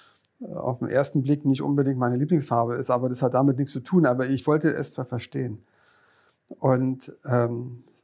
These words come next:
ich, ich hab's verstanden. Und ich hab's dann zum Schluss auch, wenn man sich die, alle sind herzlich eingeladen, Alte Jakobstraße hundertneunundsechzig ist die, ist, ist die Zufahrt,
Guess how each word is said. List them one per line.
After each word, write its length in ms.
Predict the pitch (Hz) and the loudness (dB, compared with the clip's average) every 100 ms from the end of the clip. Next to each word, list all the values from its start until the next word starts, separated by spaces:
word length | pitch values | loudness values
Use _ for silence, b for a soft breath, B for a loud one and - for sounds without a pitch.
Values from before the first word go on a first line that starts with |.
| 165 - | -20 -18
ich, 180 | 135 - | -16 -6
ich 140 | - | 0
hab's 160 | 143 - | 0 0
verstanden. 600 | 139 123 117 113 110 113 | -2 0 -2 -2 -6 -6
Und 240 | 131 131 | -8 -6
ich 160 | - - | -6 -4
hab's 180 | 139 | -4
dann 160 | - 135 | -2 -2
zum 100 | 135 | -2
Schluss 300 | 127 156 160 | -2 -2 0
auch, 340 | 123 127 131 - _ | 2 2 0 -16 _
wenn 140 | 131 | -2
man 140 | 135 | 0
sich 100 | 135 | -2
die, 220 | 127 123 117 135 _ - | -4 -8 -10 -18 _ -2
alle 260 | 135 156 | 2 4
sind 120 | 147 | 2
herzlich 380 | 123 135 139 127 | 0 -2 -4 -10
eingeladen, 760 | - 139 135 127 127 120 117 117 | -6 -6 -4 -6 -6 -4 -4 -6
Alte 240 | - 135 | -6 -2
Jakobstraße 800 | 135 123 135 139 - 120 127 131 | 0 0 -2 -6 -6 -6 -6 -6
hundertneunundsechzig 960 | 127 131 120 120 123 113 110 - 135 127 | -6 -6 -6 -6 -6 -6 -8 -10 -10 -8
ist 240 | 113 - | -12 -10
die, 100 | 123 | -10
ist, 220 | 120 - - | -8 -10 -14
ist 240 | - - | -18 -12
die 60 | 123 | -10
Zufahrt, 500 | - 127 113 117 | -8 -10 -8 -12